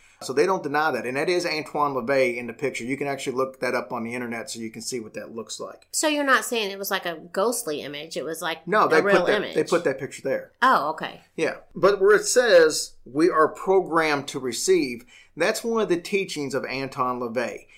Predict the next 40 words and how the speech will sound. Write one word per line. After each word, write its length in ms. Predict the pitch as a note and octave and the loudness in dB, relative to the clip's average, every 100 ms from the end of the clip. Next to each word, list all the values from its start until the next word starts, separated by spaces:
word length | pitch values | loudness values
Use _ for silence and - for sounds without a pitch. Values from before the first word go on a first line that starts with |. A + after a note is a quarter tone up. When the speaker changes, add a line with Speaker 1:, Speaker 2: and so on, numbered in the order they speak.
| _ | _
Speaker 1:
He 260 | - D#3+ F#3+ | -2 0 0
tells 440 | F#3+ G3 F3+ C#3 | 0 4 4 4
you 320 | C3 B2 B2 B2 | 0 -2 -2 -4
that 180 | A#2+ | -4
they 160 | - B2+ | -2 -2
program 1040 | A#2+ - F#3+ A3 F#3 D3 B2 A2+ G#2 A#2 - _ _ _ | -2 0 6 6 6 2 0 -2 -8 -12 -18 _ _ _
their 200 | B2+ D3 | 2 2
people. 540 | D3+ G#3+ A3+ - - _ _ | 4 0 -4 -6 -14 _ _
Ev-, 220 | B2 D3+ C#3 | 0 0 2
all 180 | C3+ E3+ | 0 2
the 100 | F#3+ | 2
Satanists 560 | - F#3 E3 E3 D#3 | 2 0 -2 -6 -4
that 100 | D3 | -2
are 60 | B2+ | -2
part 260 | - C3 C3+ | 0 2 4
of 60 | |
their 140 | D3 E3 | 4 2
church, 440 | D#3 B2 A#2 - _ _ | 2 0 0 -6 _ _
they 180 | - B2+ | -4 -4
program 680 | B2 - E3+ D#3 A#2 G#2+ G#2 | -4 2 4 4 2 -6 -8
them. 240 | G#2+ G2+ A2 | -14 -12 -2
So 120 | C3+ | -2
when 140 | C3+ | 0
Speaker 2:
Mm-hmm. 80 | F3+ | 0
Speaker 1:
they 40 | G#3 | 2
say 220 | G#3 F3 | 2 2
we 180 | D#3 D3+ | 4 2
are 80 | |
programmed 600 | C3 - D#3+ C3 C3+ C3 A2+ | 4 4 4 4 0 0 -4
to 100 | A#2+ | -6
receive, 600 | A2 - G3+ E3+ C3 A#2 - _ | -6 -2 0 0 -2 -8 -16 _
that's 220 | - D#3+ D#3+ | -2 -2 0
what 100 | C#3 | 0
that 200 | B2+ A#2 | 0 0
means. 400 | C3 A2+ G2+ - _ - | -8 -8 -12 -18 _ 0
But 120 | D3+ | 2
here's 220 | A3+ A#3 | 2 2
the 100 | G3 | 0
best 340 | E3+ C#3+ - - | 2 2 0 -8
part. 260 | E2+ - | -14 -16